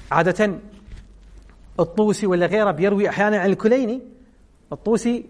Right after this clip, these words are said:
توفي أربعمية وكم؟ أربعمية وستين. الكليني توفي كم؟ ثلاثمية وتسعة وعشرين. لحقوا على بعض؟ ما لحقوا على بعض. فالطوسي يروي عن الكليني أحيانًا من خلال منو؟ أي، يعني يكون السند فيه من خلاله ابن قولوي.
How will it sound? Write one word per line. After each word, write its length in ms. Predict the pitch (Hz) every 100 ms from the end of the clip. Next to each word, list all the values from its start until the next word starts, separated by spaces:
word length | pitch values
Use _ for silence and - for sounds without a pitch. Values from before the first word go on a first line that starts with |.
| -
توفي 320 | - 208 214
أربعمية 320 | 208 190 202 214
وكم؟ 260 | 208 220 220 - - - - - - - - -
أربعمية 180 | 127 180
وستين. 400 | 220 190 - 240
الكليني 460 | 214 - - 214 220
توفي 320 | 220 196 214
كم؟ 220 | 214 220 - - - - - - -
ثلاثمية 220 | 127 196
وتسعة 220 | 208 240
وعشرين. 260 | 190 214 185
لحقوا 260 | 185 196
على 120 | 208
بعض؟ 220 | 208 220 269 - - - - -
ما 60 | 220
لحقوا 240 | 262 320
على 160 | 277 233
بعض. 180 | 170 180 - - - - - - - -
فالطوسي 560 | - - 359 349 233
يروي 240 | 220 254 233
عن 60 |
الكليني 420 | 220 - 285 294
أحيانًا 220 | 214 254 262
من 100 | 233
خلال 280 | 254 254
منو؟ 220 | 226 247 - - - - - - - - - - - - -
أي، 180 | - 117 - - - - -
يعني 120 | 143
يكون 220 | 160 247 214
السند 320 | - 233 226
فيه 160 | 226
من 100 | 214
خلاله 320 | 190 202 226 247
ابن 320 | - 170 208
قولوي. 380 | - 120 101